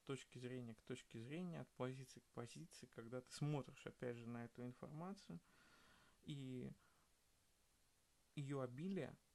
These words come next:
не дает возможности тебе занять четкую и правильную, вдумчивую позицию, которая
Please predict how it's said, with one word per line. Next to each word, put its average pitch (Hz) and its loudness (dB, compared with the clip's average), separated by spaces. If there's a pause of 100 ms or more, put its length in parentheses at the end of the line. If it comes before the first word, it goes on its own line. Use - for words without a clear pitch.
(200)
не 160 4
дает 147 0
возможности 139 0
тебе 131 -2
занять 127 -2
четкую - -4
и - -8
правильную, 127 0
вдумчивую 131 -2
позицию, 160 -2
которая 156 -2